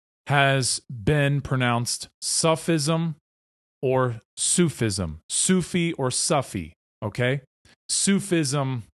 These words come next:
is probably what I'm going to use for the most part, okay? So Sufism is, it's an esoteric spiritual tradition within the religion of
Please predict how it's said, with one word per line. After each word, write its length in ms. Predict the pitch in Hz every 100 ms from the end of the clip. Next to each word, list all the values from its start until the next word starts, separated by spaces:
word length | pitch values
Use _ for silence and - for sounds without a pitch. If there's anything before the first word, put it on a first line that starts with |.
| _
is 160 | 135 -
probably 520 | 139 135 120 120 117
what 180 | 110 113
I'm 180 | 110
going 300 | 107 110 107
to 400 | 101 110 101 95 76 _ _ _ _ _ _ _
use 600 | 107 123 120 110 101 - - _ -
for 140 | 120
the 60 | 110
most 320 | 110 101 -
part, 260 | 98 80 - _ 110
okay? 340 | 117 120 123 _ _ _ _ _ _
So 440 | - 147 123 117 - _ _ _ -
Sufism 920 | - 220 233 190 170 143 139 135 123 - _ -
is, 680 | 147 147 135 117 - - - _ _ _ _ _
it's 160 | 151 165
an 100 | 160
esoteric 760 | 190 180 160 160 139 135 - _
spiritual 580 | - - 151 143 139 135
tradition 720 | 123 131 127 123 127 117 110 - _ _ _
within 400 | 110 120 127 120
the 80 | 113
religion 720 | 101 110 117 110 110 101 92 - -
of 420 | 107 101 87